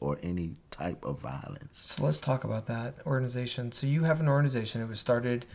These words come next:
Speaker 2: I guess, roughly four or five years ago, and then you had a
Speaker 1: Mm-hmm.
Speaker 2: new focus after a little bit. Um, and then your,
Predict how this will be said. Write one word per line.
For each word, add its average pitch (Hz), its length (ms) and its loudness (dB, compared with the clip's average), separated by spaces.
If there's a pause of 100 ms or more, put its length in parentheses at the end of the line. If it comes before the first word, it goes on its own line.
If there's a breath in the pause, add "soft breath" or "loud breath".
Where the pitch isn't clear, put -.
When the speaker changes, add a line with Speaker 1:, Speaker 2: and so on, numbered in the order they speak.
(420 loud breath)
Speaker 2:
I 131 80 0
guess, 127 240 -2
roughly 117 340 0
four 120 200 0
or 117 40 0
five 120 220 -2
years 123 180 0
ago, 123 220 2
and 120 100 0
then 120 140 0
you 92 100 4
had 90 80 4
a - 40 2
Speaker 1:
Mm-hmm. - 80 0
Speaker 2:
new 120 80 0
focus 127 440 4
after 120 240 2
a 117 40 0
little 113 220 0
bit. 120 320 -2 (520 loud breath)
Um, 123 220 2
and 131 180 2
then 127 140 4
your, 123 340 4